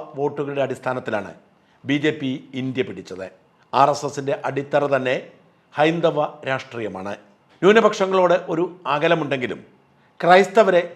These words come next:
ചേർത്ത് പിടിക്കാൻ അവർ ശ്രമിക്കാറുണ്ട്. എന്നാൽ ബി ജെ പി നേതൃത്വത്തിന്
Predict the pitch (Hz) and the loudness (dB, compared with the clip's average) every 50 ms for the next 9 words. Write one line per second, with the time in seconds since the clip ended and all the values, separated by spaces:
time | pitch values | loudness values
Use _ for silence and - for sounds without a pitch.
0 | - - - 160 160 170 175 170 - 180 170 165 151 147 156 151 143 143 147 143 | -14 -4 0 4 4 4 4 2 -2 -4 -4 -4 -6 -2 0 0 -2 -2 -4 -10
1 | - - 139 139 120 - - 123 117 101 - 107 92 92 90 101 107 - - _ | -12 -10 -10 -10 -10 -10 -12 -12 -10 -8 -8 -8 -8 -8 -8 -10 -10 -10 -14 _
2 | _ _ _ _ _ _ _ _ - 165 175 170 175 180 202 - - - 151 165 | _ _ _ _ _ _ _ _ 2 4 6 6 6 6 4 0 -2 -4 -2 -2
3 | 175 170 180 185 180 180 180 180 180 165 160 160 160 156 170 170 - 165 131 135 | 0 2 2 2 2 2 0 0 0 2 2 2 2 2 0 -4 -4 -6 -6 -6
4 | 113 92 | -8 -10